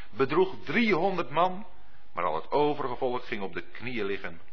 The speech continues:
om water te drinken. Er waren er tienduizend over. En die brengt hij naar het water. En er gaan er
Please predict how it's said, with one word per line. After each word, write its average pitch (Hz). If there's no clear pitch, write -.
om 90
water 110
te 90
drinken. 80
Er 135
waren 170
er 143
tienduizend 165
over. 87
En 160
die 151
brengt 170
hij 151
naar 123
het 117
water. 95
En 175
er 165
gaan 127
er 95